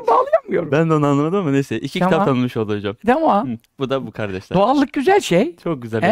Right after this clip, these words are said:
Speaker 2: hocam.
Speaker 1: şimdi bunu normal tanıtsak bu kadar
Speaker 2: <laughs>
Speaker 1: kafalarda kalmayacaktı ya.
Speaker 2: Ben de şimdi okuyacağım Allah'ın izniyle.
Speaker 1: Evet.
Speaker 2: Bizimkisini de anlatırız. Ama güzel bir eser hocam. Allah razı olsun.
Speaker 1: Şuna bir ince dilim limon atarsak. Çay mı kahve mi? Limonlu çay.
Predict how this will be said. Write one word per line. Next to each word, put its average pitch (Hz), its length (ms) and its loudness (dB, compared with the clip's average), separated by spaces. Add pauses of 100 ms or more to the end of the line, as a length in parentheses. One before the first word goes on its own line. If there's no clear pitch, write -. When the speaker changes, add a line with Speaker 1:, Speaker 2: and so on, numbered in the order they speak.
Speaker 2:
hocam. 208 180 0 (460)
Speaker 1:
şimdi 285 380 0
bunu 254 500 2
normal 226 300 4
tanıtsak 240 480 0
bu 262 80 -4
kadar 370 280 0 (140)
Speaker 2:
<laughs> - 160 -8
Speaker 1:
kafalarda 240 440 2
kalmayacaktı 220 720 0
ya. 147 240 -6 (120)
Speaker 2:
Ben 135 180 2
de 143 60 0
şimdi 135 260 -4
okuyacağım 127 440 -2
Allah'ın 113 300 -2
izniyle. 123 320 -6 (120)
Speaker 1:
Evet. 156 320 -4
Speaker 2:
Bizimkisini 120 340 -6
de 127 40 -2
anlatırız. 107 460 -8 (360)
Ama 135 160 -6
güzel 104 340 -6
bir 92 40 -6
eser 92 120 -10
hocam. 90 140 -10
Allah 98 240 -6
razı 90 240 -8
olsun. - 220 -14 (540)
Speaker 1:
Şuna 151 280 -10
bir 131 80 -6
ince 127 300 -6
dilim 127 240 -6
limon 123 220 -6
atarsak. 120 440 -10 (1200)
Çay 151 220 -4
mı 139 80 -4
kahve 135 300 -2
mi? 185 220 -6
Limonlu 156 320 -6
çay. 127 240 -8